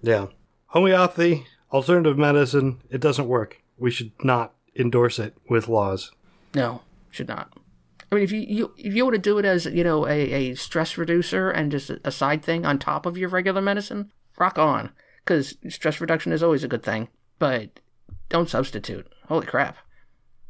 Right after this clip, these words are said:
Speaker 1: All right, I'm going to mention, uh, I didn't have much in the way of world news, but I did want to mention that there are,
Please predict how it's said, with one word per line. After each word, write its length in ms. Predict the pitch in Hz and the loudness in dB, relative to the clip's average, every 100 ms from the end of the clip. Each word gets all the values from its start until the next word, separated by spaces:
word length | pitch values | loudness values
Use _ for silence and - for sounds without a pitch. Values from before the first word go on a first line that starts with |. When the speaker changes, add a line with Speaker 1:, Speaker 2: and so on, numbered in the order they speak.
| - | -2
Speaker 1:
All 100 | 139 | 4
right, 160 | 139 135 | 4 4
I'm 240 | 143 151 160 | 2 2 4
going 260 | 202 196 | 4 4
to 200 | 160 180 170 | 4 4 4
mention, 600 | 165 190 - 185 180 175 | 6 4 4 4 6 4
uh, 420 | 139 147 143 139 | 4 6 6 2
I 100 | 131 | 2
didn't 200 | 147 170 | 2 4
have 160 | 151 147 | 4 4
much 280 | 151 156 - | 4 4 2
in 80 | 143 | 4
the 80 | |
way 160 | 143 151 | 6 8
of 140 | 151 131 | 6 6
world 240 | 151 143 | 4 6
news, 320 | 160 160 160 | 6 6 4
but 180 | 131 131 | 2 2
I 60 | 120 | 4
did 160 | 139 139 | 4 4
want 160 | 135 | 2
to 80 | 131 | 2
mention 400 | 139 143 151 135 | 2 2 2 4
that 220 | 123 117 | 4 2
there 300 | 131 120 | 4 4
are, 60 | 120 | 4